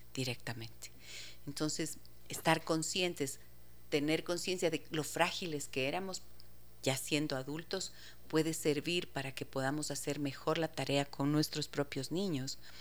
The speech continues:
y defender siempre la causa. Yo defiendo la causa de los niños. Como decía François Dolto, si hay alguna causa que podemos abrazar y debemos abrazar internamente, siempre,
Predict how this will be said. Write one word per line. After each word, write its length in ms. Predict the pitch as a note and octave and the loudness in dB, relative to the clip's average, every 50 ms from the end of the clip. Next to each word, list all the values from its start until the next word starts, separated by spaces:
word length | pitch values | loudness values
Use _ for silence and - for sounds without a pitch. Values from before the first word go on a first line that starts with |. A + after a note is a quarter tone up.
| - - - - - - - - - | -12 -12 -12 -12 -12 -14 -14 -12 -10
y 100 | - - | -8 -6
defender 560 | - F3 - - E3+ E3+ D#3+ F3 G3+ G#3 - - - - - | -4 -4 -2 -2 -2 0 0 0 0 0 -2 -6 -12 -10 -8
siempre 560 | - - - F3 D#3+ D#3 D3+ C#3 - - - - - - | -6 -4 0 0 2 2 0 -2 -4 -8 -10 -8 -8 -4
la 120 | - E3+ | -4 -4
causa. 600 | - - - F#3 G3 G#3+ - - - - B2 A#2 - - - - - - - - - | -2 0 2 4 4 4 4 2 2 0 -2 -4 -4 -8 -10 -12 -12 -12 -12 -8 2
Yo 260 | - D3+ D3 C3+ C3 - - - | 4 6 6 6 4 -2 -8 -6
defiendo 480 | - C3 B2+ - - C3 A#2+ A#2 A2+ - - - | -4 -4 -2 0 2 2 2 0 -2 -6 -8 -8
la 80 | - | -6
causa 460 | - - D3+ D#3 D#3+ - - E3+ - - - | -4 -2 0 0 0 0 -2 -4 -4 -4 -4
de 120 | - D3 | -2 -2
los 240 | C3+ C3 C3+ - - | -2 -2 -2 2 4
niños. 340 | D3+ C#3 C#3 C3+ B2+ - - - - - - - - | 4 6 6 4 2 -2 -6 -8 -8 -8 -8 -8 -6
Como 180 | - D#3+ D#3+ D3+ | 0 2 4 4
decía 280 | D3+ D3+ - E3 D3+ | 4 4 4 2 2
François 420 | D3+ - C#3 C#3 C3+ - - C3+ C3+ | 4 2 0 0 0 0 0 -2 0
Dolto, 400 | - C3+ C3+ B2+ - - A#2+ - - - - - - - - - - | 0 -2 -2 -2 -4 -6 -8 -8 -10 -10 -10 -10 -10 -10 -10 -10 -10
si 180 | - - - E3+ | -6 0 4 4
hay 180 | D#3+ D#3 D#3+ | 6 6 8
alguna 520 | D#3+ E3+ F#3+ G3+ G#3 F#3+ F#3+ A3 A3+ G#3 F3+ | 10 10 10 10 8 6 4 4 4 4 2
causa 460 | - - D3 D#3+ E3 D3+ - - C3+ | 8 10 12 12 12 10 6 0 0
que 120 | - C#3 | 0 0
podemos 460 | C3 - - C3+ C#3+ C#3+ D#3+ D3+ D3 - | 0 2 4 6 8 8 8 6 4 2
abrazar 480 | C#3 C3 B2+ B2 - - - C3+ C#3 | 0 0 -2 -4 -2 0 0 2 2
y 80 | C#3+ C#3 | 2 0
debemos 640 | C#3 C3 B2+ C3+ D3 F3 A3 B3+ A#3+ G#3 E3+ - C3+ | 0 -2 4 8 10 12 12 12 10 10 8 8 6
abrazar 520 | B2+ B2 A#2+ A#2+ - - - B2+ B2 B2 | 6 6 4 0 0 0 2 2 2 2
internamente, 840 | B2+ B2+ B2 B2 - C3 B2+ C3+ C3 C3 C#3 D3+ F3 G3+ - - C3 | 0 -2 0 2 4 4 4 4 4 4 6 6 6 4 2 -2 -6
siempre, 680 | B2 - - - F#3+ G#3 A#3+ C4+ C#4 - - - A#2 | -4 -4 0 2 2 4 4 2 2 2 0 0 0